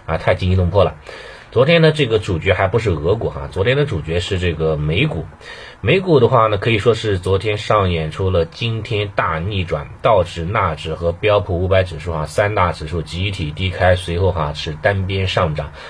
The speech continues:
像纳指哈，基本上全天从低点到高点哈是涨了将近千点，从负的百分之三啊，到最终收盘正的百分之三点三四，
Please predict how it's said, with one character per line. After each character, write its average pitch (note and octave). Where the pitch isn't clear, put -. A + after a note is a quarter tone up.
像 A2
纳 C3+
指 F#2
哈， E2+
基 F#2
本 F2+
上 E2
全 F2
天 G2+
从 F2+
低 A#2
点 E2+
到 E2+
高 G2+
点 D#2+
哈 D2+
是 D#2+
涨 D2+
了 D#2
将 F#2
近 F2
千 A2
点， E2
从 G#2
负 B2+
的 F2+
百 D#2
分 E2
之 F#2
三 F#2+
啊， D2+
到 E2+
最 G#2
终 G2
收 G#2+
盘 E2+
正 G#2
的 D2
百 D2
分 E2+
之 F2
三 F#2+
点 D2+
三 F#2
四， F2+